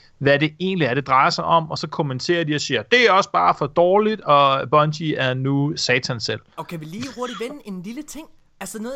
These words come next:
Speaker 2: jeg, øh, som jeg ikke har sagt. Prøv at høre. Det her, det er ikke en ny ting, som Bungie gør. Det er ligesom om, det her,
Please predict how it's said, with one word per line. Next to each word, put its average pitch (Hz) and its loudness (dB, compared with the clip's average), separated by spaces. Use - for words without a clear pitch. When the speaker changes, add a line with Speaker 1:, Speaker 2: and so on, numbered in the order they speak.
Speaker 2:
jeg, 214 -14
øh, 202 -20
som 220 -20
jeg 220 -16
ikke 247 -16
har 240 -18
sagt. 233 -18
Prøv 277 -10
at 262 -12
høre. 269 -10
Det 247 -8
her, 294 -4
det - -12
er 214 -10
ikke 233 -12
en 220 -10
ny 285 -12
ting, 302 -10
som 135 -10
Bungie 135 -8
gør. 107 -12
Det 285 -10
er 302 -12
ligesom 285 -10
om, 220 -6
det 294 -4
her, 233 -6